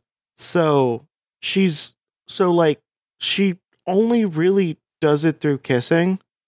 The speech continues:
And I know why they do that. It's because she's a pretty lady. And that's, uh, and that's how pretty ladies, you know,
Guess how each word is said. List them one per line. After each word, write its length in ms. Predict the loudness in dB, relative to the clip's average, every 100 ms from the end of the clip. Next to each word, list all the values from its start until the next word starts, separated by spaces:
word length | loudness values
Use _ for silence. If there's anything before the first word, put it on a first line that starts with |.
| _ 0
And 500 | 2 4 2 -2 -6
I 120 | -2 0
know 220 | 2 2
why 340 | 2 2 2
they 160 | 2 0
do 220 | -2 -6
that. 380 | -6 -4 -6 -8 _ _ _ _
It's 160 | -6 -2
because 360 | -2 2 0
she's 260 | 2 -2 -2
a 40 |
pretty 340 | -2 0 0 0
lady. 500 | 2 0 0 -6 -12 _ _ _ -6
And 140 | 0 2
that's, 240 | 0 2
uh, 120 | 0 0 _ -4
and 140 | 0
that's 200 | 2 0
how 120 | 0 0
pretty 260 | 2 2
ladies, 680 | 4 2 2 0 -4 -10 -10
you 100 | -4
know, 300 | 0 0 -2